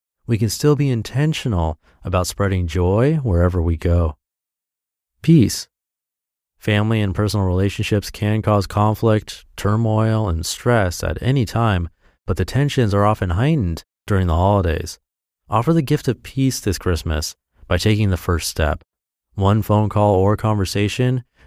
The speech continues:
may not make amends for years of hurt, but is still the first step that needs to get taken by somebody. Hope.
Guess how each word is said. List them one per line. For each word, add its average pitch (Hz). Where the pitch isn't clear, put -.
may 110
not 165
make 160
amends 139
for -
years 117
of 95
hurt, 107
but 101
is 101
still 135
the 120
first 123
step 123
that 98
needs 113
to 123
get 95
taken 117
by 85
somebody. 101
Hope. -